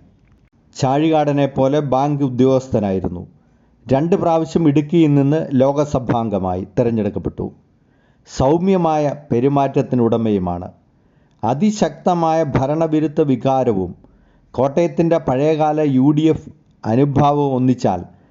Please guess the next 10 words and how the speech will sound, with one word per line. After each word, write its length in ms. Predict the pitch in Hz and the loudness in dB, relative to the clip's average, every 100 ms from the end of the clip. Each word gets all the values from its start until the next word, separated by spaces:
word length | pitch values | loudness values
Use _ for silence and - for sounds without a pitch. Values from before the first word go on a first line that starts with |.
| _ _ _ - | _ _ _ -4
ഫ്രാൻസിസ് 540 | 131 156 147 160 143 | -2 -2 -2 -4 2
ജോർജ് 360 | 135 131 127 131 | 2 2 -2 -4
വലിയ 340 | 117 117 156 165 127 | 0 0 2 2 2
ഭൂരിപക്ഷത്തിൽ 680 | 107 131 127 113 - 104 151 | 0 0 2 0 0 -2 -2
വിജയിക്കും. 500 | 120 95 92 87 - - _ _ _ _ - | 0 0 0 -2 -12 -16 _ _ _ _ -2
എൻ 160 | 131 147 | 2 2
ഡി 140 | 156 196 | 4 4
എ 100 | 190 | 2
സ്ഥാനാർത്ഥിയായ 840 | 185 - 151 160 160 156 151 147 147 | 0 -2 0 0 -2 0 2 2 2
ശ്രീ 260 | 147 131 | 0 -2